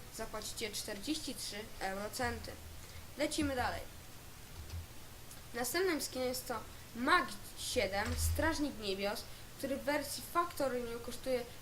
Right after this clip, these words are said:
tylko jedenaście eurocentów. Naprawdę warto. Ten skin jest, no, znanym skinem, ponieważ widziałem dość często, jak ludzie nim grają, ale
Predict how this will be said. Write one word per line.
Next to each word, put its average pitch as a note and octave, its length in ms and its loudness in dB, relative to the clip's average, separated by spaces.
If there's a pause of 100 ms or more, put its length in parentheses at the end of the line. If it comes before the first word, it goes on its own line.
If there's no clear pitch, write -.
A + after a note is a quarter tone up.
(140)
tylko D#4+ 340 4
jedenaście C4+ 600 2
eurocentów. A3 880 0
Naprawdę C4+ 500 2
warto. C4 400 4 (560)
Ten F4+ 160 4
skin D4+ 300 0
jest, C#4+ 280 0 (300)
no, C#4+ 220 2
znanym B3+ 520 4
skinem, G#3+ 480 -4 (240)
ponieważ C#4 440 2 (420)
widziałem D4 400 2
dość - 240 -2
często, C4 400 0
jak B3 180 2 (240)
ludzie C4 220 0
nim C#4 260 0
grają, A#3 380 2 (380)
ale D4 300 6